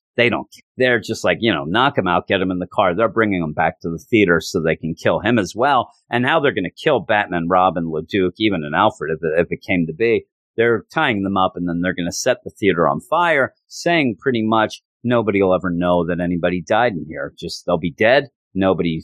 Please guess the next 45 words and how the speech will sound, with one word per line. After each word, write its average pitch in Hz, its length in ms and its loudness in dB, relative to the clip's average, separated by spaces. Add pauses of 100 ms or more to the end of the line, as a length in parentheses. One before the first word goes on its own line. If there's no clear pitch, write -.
(120)
no 95 240 2
fuss, - 340 -2
no 95 140 2
muss. 123 360 0
We're 101 140 4
rich." - 460 -2
So - 180 2
they're 104 160 2
gonna 107 220 -2
do 98 160 -2
that. 90 240 2
They 87 100 -2
bring 101 280 0
in 98 180 0
LeDuc, 98 500 2 (340)
and 123 320 0
this 107 220 -2
is 92 160 -6
where 90 220 2
Batman 95 340 0
and 87 80 0
Robin 104 300 2
are 82 40 0
pretending 101 500 -2
to 87 40 0
still 190 500 -2
be, 98 640 2 (280)
you 123 140 2
know, 98 320 2
taken 113 340 -2
care 113 180 2
of. 101 120 -2
They're 101 100 2
still 127 640 0
hanging 120 260 0
up 107 160 0
their 101 160 4
butt. 107 520 0 (260)
They 131 120 2
just - 240 -6
end 92 120 0
up 85 120 0
swinging 101 440 0
down 107 300 0
then, 104 320 0